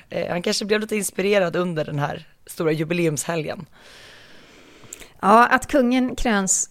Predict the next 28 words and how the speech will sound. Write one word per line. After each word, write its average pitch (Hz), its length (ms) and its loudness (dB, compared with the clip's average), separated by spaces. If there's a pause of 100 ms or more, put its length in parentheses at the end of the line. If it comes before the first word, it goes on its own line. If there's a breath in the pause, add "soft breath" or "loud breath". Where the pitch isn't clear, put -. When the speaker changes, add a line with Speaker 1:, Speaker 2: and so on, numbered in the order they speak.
(140)
Speaker 2:
nu 208 340 0
då 180 260 0
i 190 160 0
maj, 208 500 0
det 208 120 -2
kan 269 160 -2
ju 269 80 -2
tyckas 269 260 -2
vara 208 100 0
en 190 140 -2
lång 359 300 -2
tid, - 220 -8
för 202 100 -2
att 180 100 -2
han, 190 400 -2
eh, 190 200 -4 (260)
han 220 120 0
blev 277 240 0
faktiskt - 360 -6
kung - 280 -8
i - 20 -4
samma 175 260 0
sekund 165 360 -6
som 170 160 -6
drottning 180 260 -8
Elizabeth 165 480 -8
somnade 160 400 -4
in 254 260 2